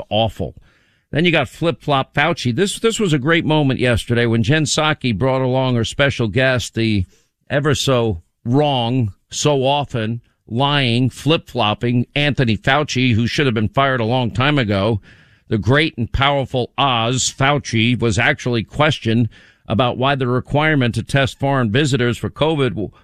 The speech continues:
wasn't being applied at the southern border. This is Fauci's answer. "It's okay that they're not being tested because that's a different issue." I'm like, "What? What's the point of checking anybody then?" "Well, we're gonna check these people, but not these people."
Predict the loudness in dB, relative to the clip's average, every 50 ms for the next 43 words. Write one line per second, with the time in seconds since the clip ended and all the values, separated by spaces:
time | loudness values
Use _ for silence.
0 | _ _ _ -2 0 0 2 2 2 2 2 0 0 0 0 -2 -2 0 0 0
1 | 2 2 0 -2 -4 -6 -8 -4 -2 0 0 0 0 0 0 0 0 0 0 0
2 | -2 -4 -6 -10 _ _ _ _ _ _ -8 -6 -4 -2 0 -2 0 2 2 2
3 | 2 2 0 -2 0 2 2 2 2 2 0 0 -2 -2 -4 -8 -16 _ _ _
4 | _ _ _ _ -2 -2 0 2 2 0 0 0 -2 -2 0 0 0 0 0 -2
5 | -2 0 0 -2 0 2 2 0 0 0 0 0 0 0 0 2 2 2 2 0
6 | -2 -4 -4 -2 -2 0 -2 -2 -2 _ _ _ _ 0 0 0 0 0 0 -2
7 | 0 0 -2 -2 -2 -2 -4 -4 -4 -2 -2 -2 -2 -2 0 0 0 0 0 -4
8 | _ _ -4 -4 -2 0 0 2 2 2 0 -2 -6 _ _ _ _ _ _ _
9 | -10 -4 0 2 2 2 0 -2 _ _ _ _ _ _ _ _ _ _ _ _
10 | _ _ _ _ _ -2 0 0 0 0 -2 -2 0 0 0 0 0 0 0 -2
11 | -2 0 2 2 2 2 0 0 2 2 2 2 2 4 2 2 2 2 2 2
12 | 2 2 0 0 0 0 0 -2 -2 -2 -2 -2 -2 -2 -2 -2 -2 0 0 0
13 | 0 0 0 0 -2 0 0 0 0 2 2 2 2 2 2 2 2 2 2 2
14 | 2 2 2 -2 -6 -8 -8